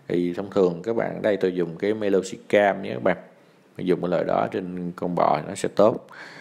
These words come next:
Thì, ờ, các bạn dùng cái Enro á là cỡ khoảng, ờ, sáu ngày. Còn đối với cái tình trạng mà chúng ta giảm đau hay là giảm sưng cho nó là chúng ta dùng cỡ khoảng ba ngày. Và để hỗ trợ á, thì các bạn dùng thêm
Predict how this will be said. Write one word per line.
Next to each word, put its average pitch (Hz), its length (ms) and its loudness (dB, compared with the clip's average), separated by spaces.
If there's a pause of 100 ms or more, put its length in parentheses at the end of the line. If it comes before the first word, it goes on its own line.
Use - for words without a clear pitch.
(240)
Thì, 87 280 4
ờ, 82 640 0
các 135 220 2
bạn 82 360 0
dùng 85 280 2
cái 117 100 -2
Enro 104 560 2
á 131 60 -2 (220)
là 73 440 0
cỡ - 160 0 (220)
khoảng, 87 420 -2
ờ, 90 520 -4
sáu 104 280 2
ngày. 127 260 -4 (800)
Còn 82 180 2
đối 90 100 2
với 113 160 -2
cái 127 80 -4
tình 87 260 -6
trạng 82 360 -6
mà 80 200 -6 (540)
chúng 110 80 -18
ta 107 120 2
giảm 85 340 0
đau 101 260 2
hay 101 80 -2
là 87 180 0
giảm 87 140 -6
sưng 107 220 -2
cho 101 80 -2
nó 104 140 0
là 151 160 -4 (100)
chúng 92 160 -4
ta 95 100 2
dùng 87 240 0
cỡ 85 140 -2
khoảng 92 260 -6
ba 101 200 2
ngày. - 240 -2 (1300)
Và 95 300 6
để 95 160 4
hỗ 123 240 -2
trợ 95 320 6
á, 131 160 4
thì 104 80 -6
các 117 100 -2
bạn 101 180 0
dùng 98 260 4
thêm 127 240 4